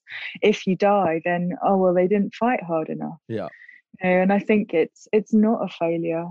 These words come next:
Speaker 1: It's absolutely not.
Speaker 2: It ju-, gives the implication that they weren't strong enough to live for you,
Speaker 1: Absolutely.
Speaker 2: for me,
Speaker 1: Yeah,
Speaker 2: for themselves, for
Speaker 1: absolutely.
Speaker 2: whatever it is.
Speaker 1: Yeah,
Speaker 2: Yeah, but
Speaker 1: and I
Speaker 2: like
Speaker 1: think, you know, talk-, talking about having kids, you know, you leave behind your kids, and the idea that people are saying, "Well, if they'd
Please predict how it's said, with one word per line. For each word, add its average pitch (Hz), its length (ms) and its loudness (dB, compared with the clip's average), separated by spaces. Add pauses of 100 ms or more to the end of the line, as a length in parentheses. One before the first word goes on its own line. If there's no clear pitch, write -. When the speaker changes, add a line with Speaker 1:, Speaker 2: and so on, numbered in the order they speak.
(160)
Speaker 1:
It's - 260 -2
absolutely 175 680 -2
not. 175 300 -6 (320)
Speaker 2:
It 139 140 2
ju-, 139 140 0
gives 139 220 -2
the 147 80 0
implication 139 680 0
that 120 140 -4
they 127 120 2
weren't 123 220 -2
strong 123 260 -2
enough 117 240 -6
to 113 200 -6 (180)
live 127 300 -2
for 214 320 0
you, 214 240 0
Speaker 1:
Absolutely. 214 360 2
Speaker 2:
for 139 100 0
me, 135 220 -4
Speaker 1:
Yeah, 196 220 2
Speaker 2:
for - 80 -6
themselves, 180 640 0
for - 100 -8
Speaker 1:
absolutely. 110 60 -6
Speaker 2:
whatever 110 340 -8
it 101 120 -12
is. 104 220 -10
Speaker 1:
Yeah, 226 200 0
Speaker 2:
Yeah, - 20 -4 (200)
but 214 60 2
Speaker 1:
and 220 100 4
I 220 40 4
Speaker 2:
like 214 120 -2
Speaker 1:
think, 208 160 -2
you 202 80 2
know, 196 120 2
talk-, 226 320 0 (200)
talking 240 240 2
about 202 280 0
having 185 300 -6
kids, 208 380 0 (180)
you 202 100 -2
know, 185 80 -2
you 190 260 2
leave 208 320 2
behind 185 520 -4
your 180 120 -2
kids, 214 440 0
and 180 240 -4 (360)
the 208 120 4
idea 190 400 2
that 180 180 -2
people 185 360 -2
are 180 60 -2
saying, 180 720 -4
"Well, 180 260 2
if 180 180 -2
they'd 180 220 0